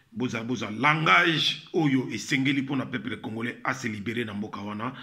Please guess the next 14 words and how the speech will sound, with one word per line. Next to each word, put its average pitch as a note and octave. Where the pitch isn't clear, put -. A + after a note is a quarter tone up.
Il D3
est G2
grand C#3+
temps, D3
boza B2+
langage A2
wana, A2
to C#3+
bengana, A#2
euh, A#2
bato A#2+
wana C3
bakende B2+
po, C3+